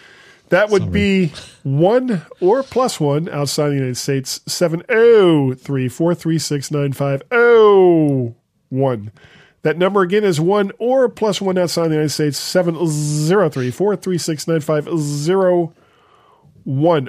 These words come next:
Speaker 1: Or take that one and, and plus one and, and sit it down, give it a good talking to, 'cause you don't need it if you go right to the Skype app and just dial seven oh three four three six nine five zero one. And there's something new this week, Gaz.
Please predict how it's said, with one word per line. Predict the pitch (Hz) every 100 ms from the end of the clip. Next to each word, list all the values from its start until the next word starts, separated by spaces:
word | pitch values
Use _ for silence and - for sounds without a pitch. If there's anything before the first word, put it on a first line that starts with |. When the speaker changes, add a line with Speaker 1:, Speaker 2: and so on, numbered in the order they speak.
| -
Speaker 1:
Or | 220 220 196 196
take | 185 - 208 190
that | 175 170
one | 151 151
and, | 147 139 139 147
and | 139 135 131 123 _ _ _
plus | - 175 -
one | 143 147
and, | 135 113 104 - _
and | 127 120 120 _ - - _ -
sit | - 185
it | 190
down, | 170 165 165
give | 135 165
it | 147
a |
good | 127 147 135
talking | 143 139 131
to, | 117 127
'cause | 127 120
you | 117
don't | 117 160 175
need | 160 151
it | 135
if | 135
you | 123
go | 120
right | 117 160 165
to | 151
the | 143
Skype | - 139 139
app | 127 127
and | 120 120
just | 131 -
dial | 127 123
seven | 123 135 131 -
oh | 185 190 170 151 139
three | 120 131 123
four | 120 156 156
three | 151
six | 135 139 127
nine | 143 139
five | 131 135 135 156 151
zero | 143 143 143 147 180 165
one. | 160 143 117 - _ _ _ _ _ _ _ _ _ _ _ _ _ _ _ _ _ _ _ - 175
And | 180
there's | 175 165
something | 185 185 185 170
new | 202
this | 175 120 -
week, | 117 110
Gaz. | - 107 - -